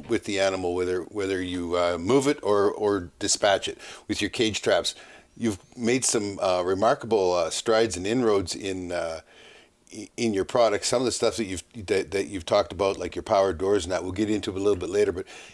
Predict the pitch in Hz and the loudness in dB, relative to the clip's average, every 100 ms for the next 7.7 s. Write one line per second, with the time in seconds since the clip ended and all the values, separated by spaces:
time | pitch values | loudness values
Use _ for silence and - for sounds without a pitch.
0 | - 311 359 320 160 - 107 - 110 95 | -4 0 2 2 0 2 0 0 -2 0
1 | 87 82 82 80 82 87 90 92 90 - | 0 -2 -6 -8 -6 -4 -2 0 -2 0
2 | 90 82 - - - - 104 110 107 - | 0 0 -4 -14 -18 -2 0 2 0 0
3 | - 101 104 104 101 107 95 98 104 95 | 0 2 2 -2 -4 0 2 2 0 -2
4 | 92 - - 104 107 98 101 98 - - | -6 -12 -4 0 2 2 2 0 -4 -18
5 | - - 80 76 78 76 _ _ _ _ | -20 -16 -12 -10 -10 -14 _ _ _ _
6 | _ _ - 107 - 113 135 131 110 95 | _ _ 0 0 2 2 2 0 -2 -2
7 | 85 90 85 - - - | 0 0 0 -4 -8 -16